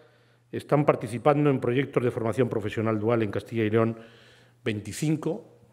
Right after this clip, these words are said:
centros educativos, noventa y tres empresas y doscientos ochenta y cuatro alumnos. Son datos todavía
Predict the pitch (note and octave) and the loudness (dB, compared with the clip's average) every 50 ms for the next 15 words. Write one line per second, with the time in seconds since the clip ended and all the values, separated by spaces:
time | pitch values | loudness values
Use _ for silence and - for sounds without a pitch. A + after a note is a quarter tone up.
0 | _ _ _ - - - G2+ F#2 F2+ - - F#2 F2+ - F#2+ E2+ E2+ - F#2 F2 | _ _ _ -18 -8 -6 -4 -4 -4 -6 -8 -8 -8 -8 -8 -10 -8 -10 -10 -10
1 | - A#2 A#2 A#2 A#2+ A#2 A#2 - G#2 F#2+ F2 F2 F2 E2 F#2 F2 - - A2+ G#2 | -8 -6 -4 -2 -2 -2 -2 -4 -4 -4 -4 -4 -6 -6 -8 -8 -6 -6 -6 -6
2 | - F#2+ E2 E2 F2+ F#2 - - G2 F2+ - - - - _ - - _ - - | -6 -8 -8 -8 -8 -8 -8 -8 -10 -10 -10 -12 -16 -20 _ -20 -20 _ -20 -20
3 | - - - _ _ - G2 F#2+ F#2+ F#2+ - - - A#2+ A#2 A2 - - B2 A2+ | -20 -20 -20 _ _ -10 -8 -6 -6 -8 -8 -2 2 2 2 2 2 2 0 0
4 | - - - - - F2 F2 - E2+ E2 - - F2 E2 - - E2 D#2 D2+ C#2+ | 0 -4 -8 -6 -8 -10 -8 -8 -10 -12 -10 -8 -10 -8 -8 -10 -12 -12 -12 -12
5 | C#2 - - - - - A2 G2+ G2 G#2 G2+ - - G#2 - - - - _ _ | -16 -20 -20 -14 -8 -6 -4 -4 -4 -6 -8 -8 -10 -12 -14 -16 -20 -20 _ _
6 | _ _ _ _ _ - F2+ D#2+ D#2 D#2+ E2+ F2 F2+ F#2 F2+ | _ _ _ _ _ -12 -10 -10 -8 -8 -8 -8 -10 -10 -12